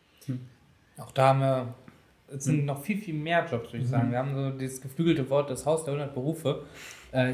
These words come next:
Speaker 2: hier, weil wir haben wirklich alles Mögliche drin sitzen. Wie gesagt, eigene Tech-Company quasi im Unternehmen, seien es da, äh, Softwareentwickler, seien es da Architekten, seien es da, wie, wie wir Strategen, die,
Speaker 1: Mhm.
Speaker 2: die wir da brauchen.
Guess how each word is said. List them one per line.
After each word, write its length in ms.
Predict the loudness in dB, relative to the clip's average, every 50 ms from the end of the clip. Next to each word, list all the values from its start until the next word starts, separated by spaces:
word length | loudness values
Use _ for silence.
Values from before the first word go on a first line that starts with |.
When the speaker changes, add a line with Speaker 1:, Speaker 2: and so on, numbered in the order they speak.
| -2 -2
Speaker 2:
hier, 280 | 0 2 2 2 0 0
weil 440 | -2 -4 -4 -2 -2 -2 -4 -4 -6 -8
wir 100 | -8 -6
haben 140 | -6 -6 -6
wirklich 300 | -8 -10 -14 -14 -12 -8 -6
alles 180 | -6 -4 -4
Mögliche 320 | -4 -4 -4 -6 -8 -8 -8
drin 220 | -8 -8 -10 -10
sitzen. 260 | -10 -10 -12 -12 -10 -6
Wie 40 |
gesagt, 360 | -4 -2 -4 -4 -4 -8 -18 -8 -4
eigene 360 | -4 -2 -2 -4 -6 -8 -8 -10 -10
Tech-Company 680 | -6 -4 -4 -2 -2 0 -2 -2 -2 -2 -6 -6 -6 -6
quasi 420 | -8 -6 -2 -2 0 0 -2 -4
im 160 | -4 -4 -4 -6
Unternehmen, 880 | -6 -6 -6 -6 -6 -4 -4 -4 -4 -4 -4 -6 -6 -8 -8 -10 -8 -6
seien 240 | -4 -4 -4 -4 -6
es 120 | -10 -12
da, 540 | -8 -6 -4 -4 -2 -4 -6 -6 -8 -8 -8
äh, 40 | -8
Softwareentwickler, 760 | -6 -8 -8 -6 -4 -6 -6 -6 -8 -8 -4 -2 -2 -2 -2
seien 240 | -4 -6 -10 -10
es 120 | -10 -12 -10
da 240 | -8 -6 -4 -4 -4
Architekten, 720 | -6 -8 -10 -12 -10 -10 -10 -10 -10 -10 -10 -8 -6 -6
seien 200 | -4 -4 -4 -6
es 120 | -6 -6 -6
da, 260 | -4 -4 -4 -4 -6 -10 -18 -20 -20 _ _ _ _ _ -20 -20 -12 -6
wie, 220 | -4 -4 -4 -4 -6
wie 140 | -8 -8 -4
wir 280 | -2 0 0 0 0 -2
Strategen, 600 | -4 -4 -4 -4 -2 -2 -2 -2 -2 -4 -4 -4
die, 100 | -2 0
Speaker 1:
Mhm. 120 | 0 0
Speaker 2:
die 120 | -2 -4 -4
wir 100 | -4 -4
da 60 | -4
brauchen. 400 | -2 0 0 0 2 0 -2